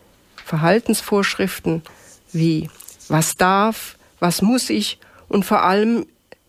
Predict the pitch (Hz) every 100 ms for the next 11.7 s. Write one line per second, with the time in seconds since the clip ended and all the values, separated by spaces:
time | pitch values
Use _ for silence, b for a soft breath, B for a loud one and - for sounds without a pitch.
0 | - 190 190 - 160 185 - 196 185 196
1 | 190 185 - 220 269 190 175 165 - -
2 | 165 160 - - 180 202 240 b b b
3 | b b b b _ _ - - 170 156
4 | - 285 302 185 160 - 156 151 160 180
5 | 185 196 - - 165 160 - 147 143 151
6 | - 156 202 - 185 - - - 165 -
7 | - 165 165 - - - 185 - b b
8 | b b - 226 - 233 233 - 151 -
9 | - - - _ _ _ _ _ - b
10 | b b b b b b b b - 233
11 | 185 180 254 240 220 220